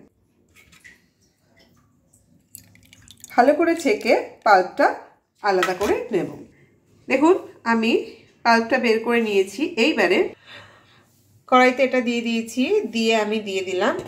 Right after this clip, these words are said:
আড়াইশো গ্রাম গুড়। আপনারা চাইলে গুড় আর চিনি কিন্তু দুটো হাফ হাফই দিতে পারেন, but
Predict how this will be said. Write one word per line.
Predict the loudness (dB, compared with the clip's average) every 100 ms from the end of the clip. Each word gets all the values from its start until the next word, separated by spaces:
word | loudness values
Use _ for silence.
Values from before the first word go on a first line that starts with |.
| -16 _
আড়াইশো | -4 0 0 0 -4 0
গ্রাম | 0 -2 -6 -4
গুড়। | -4 -4 -10 -20 -16
আপনারা | -8 0 0
চাইলে | 2 0 2 0 -2
গুড় | -2 0 0 0 0
আর | 2 2 0 -8 _ -14
চিনি | -4 -2 -2
কিন্তু | -2 -6 -8 -8
দুটো | -2 0
হাফ | 0 0
হাফই | -2 -4 -10
দিতে | -10
পারেন, | -2 0 0
but | -2